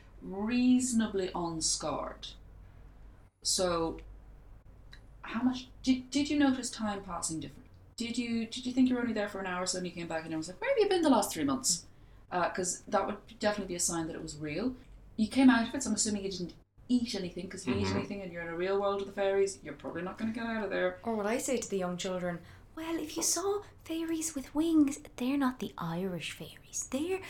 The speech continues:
Speaker 3: they're different fairies, and,
Speaker 2: Mm-hmm.
Speaker 3: you know, they're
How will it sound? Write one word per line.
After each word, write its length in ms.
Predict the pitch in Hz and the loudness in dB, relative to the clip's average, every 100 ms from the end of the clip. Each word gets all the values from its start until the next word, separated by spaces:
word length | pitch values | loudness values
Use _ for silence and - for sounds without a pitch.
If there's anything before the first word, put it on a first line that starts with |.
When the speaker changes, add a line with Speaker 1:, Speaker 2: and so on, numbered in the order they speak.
| - - | -14 -6
Speaker 3:
they're 180 | 466 480 | -4 -2
different 440 | - 523 - 370 | -2 -2 0 -2
fairies, 560 | 349 247 185 165 190 190 | -2 -4 -4 -4 -6 0
and, 140 | 311 | 0
Speaker 2:
Mm-hmm. 300 | 302 196 185 | 0 -2 0
Speaker 3:
you 80 | 392 | 0
know, 200 | 370 359 359 - | 2 2 0 -2
they're 180 | 370 | 0